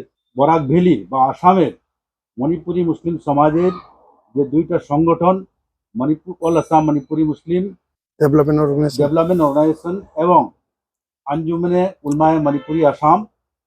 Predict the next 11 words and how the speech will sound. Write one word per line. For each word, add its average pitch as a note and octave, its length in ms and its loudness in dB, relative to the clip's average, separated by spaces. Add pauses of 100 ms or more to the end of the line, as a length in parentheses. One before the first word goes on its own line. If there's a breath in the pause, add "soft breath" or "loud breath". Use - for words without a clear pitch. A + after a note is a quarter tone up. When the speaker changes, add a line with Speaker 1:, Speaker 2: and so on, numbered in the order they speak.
(560)
Speaker 1:
এর D#3 220 2
পক্ষ F3+ 200 -2 (180)
থেকে A#2 220 -6 (760)
ওনাকে D#3+ 320 -2
আমরা D3 180 0
ধন্যবাদ D3+ 480 0
জানাচ্ছি। E3+ 360 -4 (520)
এবং F3 220 4 (500)
তার F3 200 4
সাথে G3 240 0
সাথে B2+ 280 -6